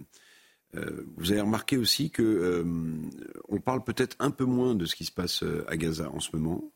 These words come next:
Euh, il y a, il y a, il y a d'autres sujets. Et c'est pas pour autant, je le redis, parce que je le pense profondément, que le peuple gazaoui ne souffre pas.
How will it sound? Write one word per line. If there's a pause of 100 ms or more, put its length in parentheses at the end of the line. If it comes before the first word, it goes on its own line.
(140)
Euh, (400)
il
y
a,
il
y
a, (160)
il
y
a
d'autres
sujets. (560)
Et
c'est
pas
pour
autant,
je
le
redis,
parce
que
je
le
pense
profondément,
que
le
peuple
gazaoui
ne
souffre
pas.